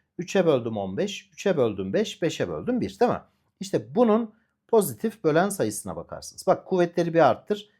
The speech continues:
İki çarpı üç çarpı iki. Kaç yaptı? On iki. Al sana on iki.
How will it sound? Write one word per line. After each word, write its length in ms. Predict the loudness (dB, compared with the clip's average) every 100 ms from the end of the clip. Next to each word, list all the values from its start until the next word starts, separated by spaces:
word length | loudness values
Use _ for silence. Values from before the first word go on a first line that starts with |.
| _
İki 200 | -12 -10
çarpı 320 | -2 -2 -2 -6
üç 120 | -8
çarpı 360 | -4 -4 -6
iki. 140 | -14 0
Kaç 260 | 0 2
yaptı? 280 | -4 -4 -2
On 120 | -2
iki. 320 | -4 -8 -12 -12 _ -2
Al 200 | 2 2
sana 680 | 0 -8 -6 -2 -2 -2 -8 _
on 120 | -16 -16
iki. 200 | -18